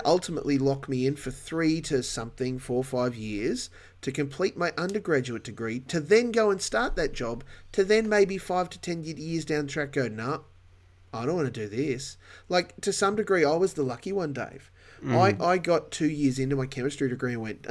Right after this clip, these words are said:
Speaker 1: <laughs> "No, this is not what I wanna do." Um, I still wore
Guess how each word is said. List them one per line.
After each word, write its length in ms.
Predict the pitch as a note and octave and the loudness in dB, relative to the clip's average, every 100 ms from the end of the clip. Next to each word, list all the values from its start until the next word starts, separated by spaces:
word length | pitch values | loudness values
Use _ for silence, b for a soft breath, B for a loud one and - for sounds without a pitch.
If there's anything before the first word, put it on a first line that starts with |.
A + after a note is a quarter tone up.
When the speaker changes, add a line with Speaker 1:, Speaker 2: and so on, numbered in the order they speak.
| C#3 | 4
Speaker 1:
<laughs> 360 | F#3+ F3 C3+ - | 6 8 4 2
"No, 400 | A2 B2+ G#3+ - - B B B | -4 0 2 0 -8 B B B
this 240 | A#2+ D#3+ G#3+ | 0 0 0
is 140 | F#3 | 0
not 200 | C#3+ C#3+ | 0 0
what 120 | B2 | 0
I 160 | G#2+ D#3 | 0 0
wanna 240 | C4 B2 | 0 -2
do." 380 | G#2+ F#2+ - G#3+ - b b b - | -6 -10 -6 -6 -8 b b b -8
Um, 560 | C#3 C3 B2 A#2 A2+ G#2 - _ _ - - | -2 0 0 -2 -6 -12 -18 _ _ -16 0
I 60 | |
still 340 | F#3+ - B3 G#3 | 0 4 6 6
wore 640 | C#3+ C3 D#3 D#3+ D3 A#2 | 4 4 6 8 8 6